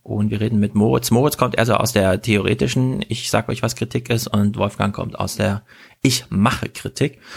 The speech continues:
Und das ist für uns im Aufwachen-Podcast, als wir machen im Grunde auch viel Kritik, aber haben nie drüber nachgedacht, was es ist,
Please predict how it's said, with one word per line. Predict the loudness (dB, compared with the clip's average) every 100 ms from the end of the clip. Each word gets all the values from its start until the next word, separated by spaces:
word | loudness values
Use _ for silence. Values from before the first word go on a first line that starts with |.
| -18 -4
Und | 0
das | 0
ist | 0
für | 2
uns | 2 2 0
im | 0 0
Aufwachen-Podcast, | 0 2 0 -2 -2 -2 -2 -4 -2
als | -2 -2 0
wir | 2
machen | 2 2 0
im | 0
Grunde | 2 2
auch | 2
viel | 0
Kritik, | -2 -4 -4 0
aber | 0
haben | 2
nie | 0
drüber | 0 -2
nachgedacht, | 0 -2 -2 -2
was | -6
es | -2
ist, | 0 2 0